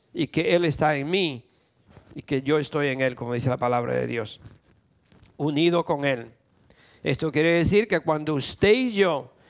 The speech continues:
le rogamos a Dios, ¿qué es pedir en el nombre de Jesús? Que esto quiere decir que cuando nosotros le pedimos a Dios, le rogamos a Dios, le estamos pidiendo algo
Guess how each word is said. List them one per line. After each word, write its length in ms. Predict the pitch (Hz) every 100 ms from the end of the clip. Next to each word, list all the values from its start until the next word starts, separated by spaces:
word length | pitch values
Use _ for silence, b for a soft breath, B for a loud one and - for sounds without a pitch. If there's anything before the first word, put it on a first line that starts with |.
| b b
le 260 | 160 160 151
rogamos 520 | 156 151 175 208 208
a 60 |
Dios, 540 | 202 170 139 117 - - _ _ _ _ _ _ _ _ _ _ _ _ _ _ _ _ _ _
¿qué 240 | 277 175 180
es 80 |
pedir 480 | - 170 165 170 175
en 80 | -
el 80 | 151
nombre 160 | 151 151
de 80 |
Jesús? 160 | 147 160
Que 80 | 165
esto 220 | 147 180
quiere 240 | 180 196
decir 220 | 180 180 160
que 80 |
cuando 260 | 151 151 151
nosotros 340 | 135 175 214
le 100 | 196
pedimos 600 | - 165 151 185 208 214
a 20 | 196
Dios, 240 | 175 151
le 140 | 156
rogamos 640 | 135 143 139 165 208 214 208
a 20 |
Dios, 420 | 170 151 165 165 - B B B
le 280 | 165 165 170
estamos 640 | 147 151 180 202 214 185 -
pidiendo 640 | 165 160 185 185 170 170
algo 640 | 190 214 190 151 151 175